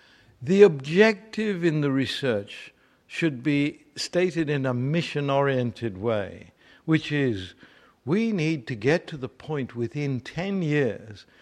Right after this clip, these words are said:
where it's cheaper to use the combination shown in white, renewables, storage, smart grids, to produce electricity in all countries of the world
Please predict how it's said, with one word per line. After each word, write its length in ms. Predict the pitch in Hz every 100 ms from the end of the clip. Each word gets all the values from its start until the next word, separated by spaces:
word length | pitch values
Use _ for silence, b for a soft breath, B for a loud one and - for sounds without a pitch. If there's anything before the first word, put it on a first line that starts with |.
| b 143
where 180 | 151
it's 220 | 151 151 -
cheaper 560 | - 190 220 - 113
to 160 | - 123
use 380 | 120 139 113 110
the 80 |
combination 760 | - 170 202 175 143 131 - 113
shown 360 | - 131 123
in 180 | 120 110
white, 360 | 107 98 101 -
renewables, 760 | 113 127 170 160 120 117 104 - b b -
storage, 720 | - 160 139 120 107 95 - b b
smart 460 | - - 135 131 -
grids, 500 | 127 113 95 90 - b b b
to 100 | 143
produce 520 | 120 147 147 135 - - b b
electricity 920 | 147 151 151 - 131 - 127 113 113 - - -
in 160 | 139
all 220 | 156 180 180
countries 500 | - 107 - 92 101
of 120 | 87
the 100 | 104
world 360 | 110 110 107